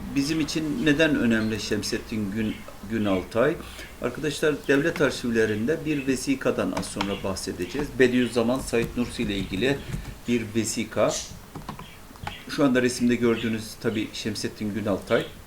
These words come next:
E, yine, e, resimlerde gördüğümüz o.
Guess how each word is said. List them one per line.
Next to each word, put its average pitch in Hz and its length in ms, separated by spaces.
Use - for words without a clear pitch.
E, - 80
yine, 123 260
e, 113 140
resimlerde 104 540
gördüğümüz 92 500
o. 123 220